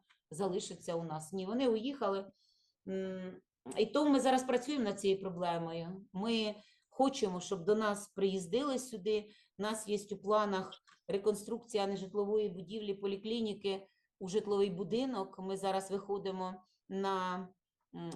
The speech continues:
з цим, з цим проєктом, е, на різні конкурси, пишемо проєктні заявки.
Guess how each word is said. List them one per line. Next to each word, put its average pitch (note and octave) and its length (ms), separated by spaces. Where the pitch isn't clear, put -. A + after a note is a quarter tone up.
з F3+ 120
цим, G3+ 320
з - 160
цим G#3 180
проєктом, G3 640
е, C3+ 260
на F#3+ 560
різні F#3+ 520
конкурси, A3 840
пишемо F#3+ 260
проєктні F#3+ 460
заявки. G3 720